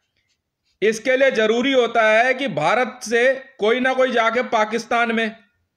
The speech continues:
मिल के आए। मोदी सिर्फ ये दिखाने के लिए कि देखो जी, मैं बात, बात, बात करने नहीं गया, ये सिर्फ पहले गया ये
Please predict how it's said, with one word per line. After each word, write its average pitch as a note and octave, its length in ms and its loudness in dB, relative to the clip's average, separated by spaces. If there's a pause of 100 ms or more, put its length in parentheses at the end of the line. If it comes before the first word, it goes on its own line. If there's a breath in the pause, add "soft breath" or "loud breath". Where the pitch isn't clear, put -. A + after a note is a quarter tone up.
(240)
मिल G3 200 -2
के A3 140 -4
आए। G3+ 340 -2 (1600)
मोदी A3+ 440 0
सिर्फ C4 240 -2
ये B3 200 2
दिखाने A#3 420 0
के A#3 160 -2
लिए G3+ 400 0 (800)
कि A3 60 -6
देखो G#3+ 320 0
जी, B3+ 180 -4
मैं A#3 200 -2
बात, G#3+ 320 0
बात, G3 300 0
बात A#3 240 0
करने A3+ 260 -2
नहीं A3+ 140 -4
गया, F#3+ 380 -2
ये G3+ 160 0
सिर्फ - 440 2 (1300)
पहले G#3+ 340 2
गया B3 260 2
ये A#3+ 280 2